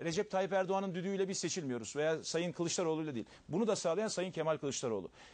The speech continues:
Ve Türk siyasi tarihine bunu okuduğunuz zaman veya "C H P ne yapıyor?" dediğiniz zaman, eğer biz taahhüt ediyorsak demokrasi gelmeli, daha çok demokrasi gelmeli, herkese demokrasi gelmeli, özgürlükler gelmeli diyorsak bunu kendi partimizde uyguluyoruz.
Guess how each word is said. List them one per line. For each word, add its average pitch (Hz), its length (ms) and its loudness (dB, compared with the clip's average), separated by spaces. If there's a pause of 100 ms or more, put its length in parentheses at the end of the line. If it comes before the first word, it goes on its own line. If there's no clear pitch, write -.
(120)
Ve 156 100 0
Türk 254 240 -2
siyasi 165 400 2
tarihine 175 520 0
bunu 175 140 2
okuduğunuz 165 440 0
zaman 160 300 -2
veya 156 260 4 (240)
"C 147 160 0
H 160 40 2
P 185 180 2
ne 208 40 2
yapıyor?" 165 340 2
dediğiniz 156 340 0
zaman, 151 260 0 (340)
eğer 180 240 4
biz 208 160 -2
taahhüt 196 260 2
ediyorsak 202 380 0 (120)
demokrasi 196 580 0
gelmeli, 143 500 0 (360)
daha 214 160 4
çok - 240 -2
demokrasi 139 440 -4
gelmeli, 131 440 0 (160)
herkese 202 460 2
demokrasi 143 480 -2
gelmeli, 131 460 2 (200)
özgürlükler 202 540 2
gelmeli 185 440 0
diyorsak 226 380 0 (280)
bunu 233 240 2
kendi 220 280 0
partimizde 196 520 0
uyguluyoruz. 185 680 0